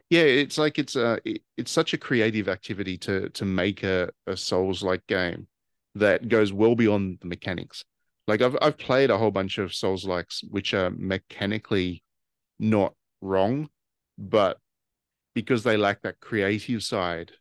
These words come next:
the, the mechanics don't really, like, the, the game doesn't come together in a way that's particularly compelling. Like, there are some examples.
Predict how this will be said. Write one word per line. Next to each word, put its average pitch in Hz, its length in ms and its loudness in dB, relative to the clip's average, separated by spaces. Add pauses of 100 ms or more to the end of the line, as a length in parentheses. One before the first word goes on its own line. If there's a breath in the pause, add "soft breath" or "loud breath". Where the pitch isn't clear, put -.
(520)
the, 110 320 0
the 104 120 -6
mechanics 104 580 -2
don't 98 320 -2
really, 95 640 -2 (720)
like, 113 180 2
the, 120 420 2
the 117 100 -2
game 120 300 2
doesn't 110 240 2
come 104 180 -4
together 98 340 0
in 95 80 -2
a 92 40 -2
way 92 180 -2
that's 87 180 -8
particularly 92 380 -10
compelling. 87 600 -8
Like, - 200 -14
there 101 240 -2
are 95 100 -2
some 98 220 -6
examples. 90 640 -6